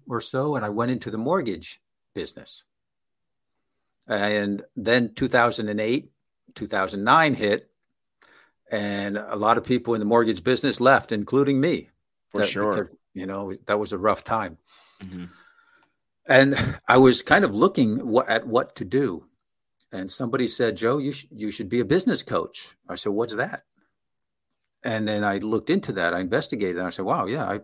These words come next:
Speaker 1: I probably could be a business coach. I've had a lot of businesses. I've learned a lot along the way. I, I've had a language school, so I'm a teacher."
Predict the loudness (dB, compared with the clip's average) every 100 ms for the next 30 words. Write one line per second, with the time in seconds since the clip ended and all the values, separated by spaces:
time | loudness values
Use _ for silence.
0 | -4 -2 4 6 6 2 4 6 6 6
1 | 2 0 -4 -2 0 0 2 2 6 6
2 | 4 2 0 0 -2 -2 -2 -2 -4 0
3 | 4 4 4 6 6 6 4 4 4 2
4 | 2 2 4 2 0 -6 -20 _ _ -6
5 | -6 -4 -6 -8 _ -12 0 2 2 0
6 | -4 -6 -2 0 0 0 2 2 2 0
7 | -6 -4 -4 -2 -2 -2 -4